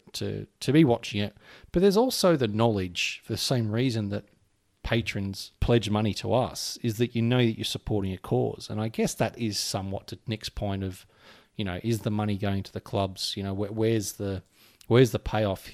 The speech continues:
here for the clubs? Is in the exposure, they're able to sell sponsorship. Ye-, yes, and that's, I'm, I'm sure that's part of the future ecosystem of the emerging cricket. <laughs> Of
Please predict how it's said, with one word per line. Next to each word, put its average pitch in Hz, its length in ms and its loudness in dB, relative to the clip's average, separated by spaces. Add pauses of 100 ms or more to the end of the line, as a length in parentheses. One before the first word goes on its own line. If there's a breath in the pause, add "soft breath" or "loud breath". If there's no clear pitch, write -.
here 107 220 -2
for - 120 -10
the 98 80 -4
clubs? 113 460 -2
Is 98 160 -10
in 101 80 -8
the 101 80 -6
exposure, 117 560 4
they're 98 140 -4
able 95 120 -4
to 104 100 -8
sell - 160 -8
sponsorship. 113 600 0 (380)
Ye-, 113 220 2
yes, 127 320 2
and 110 80 -4
that's, 113 200 -6 (100)
I'm, 110 240 -2
I'm 107 100 -4
sure 120 260 2
that's - 260 -2 (400 loud breath)
part 113 260 4
of 104 140 0
the 98 60 -4
future - 380 -4
ecosystem 101 720 -4
of 92 120 -8
the 101 140 -6
emerging 98 400 0
cricket. - 360 -8 (360)
<laughs> - 640 0
Of 131 180 10